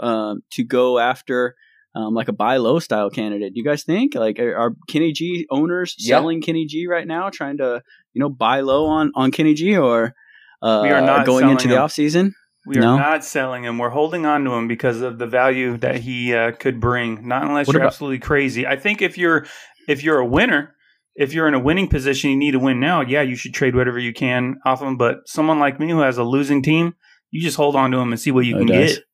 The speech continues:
Speaker 1: What about next year? Do you think, uh, Kenny G stock? I think he was going in, like, the third round this year. You can get him in the third or fourth round.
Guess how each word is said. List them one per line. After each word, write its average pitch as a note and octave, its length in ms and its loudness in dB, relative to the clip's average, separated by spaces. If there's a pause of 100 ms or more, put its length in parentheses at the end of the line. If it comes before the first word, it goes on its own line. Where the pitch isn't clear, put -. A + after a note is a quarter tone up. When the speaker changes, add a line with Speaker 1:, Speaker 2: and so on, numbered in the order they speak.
(360)
Speaker 1:
What C3 140 4
about E3+ 180 6
next E3+ 300 2
year? A2 140 2
Do A#2 60 0
you A#2+ 80 2
think, B2 280 0
uh, A#2 100 4
Kenny B2+ 240 2
G B2+ 140 0
stock? B2+ 260 0
I B2+ 60 0
think C3 220 0
he C#3+ 60 4
was C3+ 200 2
going B2 300 4
in, A#2+ 100 4
like, A2 180 2
the A2 100 -4
third A#2+ 320 0
round A#2 380 2
this C3 220 0
year. C3+ 240 4
You A#2+ 100 2
can - 120 -14
get B2 120 2
him A#2 80 4
in G#2+ 80 4
the - 60 -12
third A#2+ 240 2
or A2+ 40 2
fourth A2+ 300 -2
round. A2+ 320 0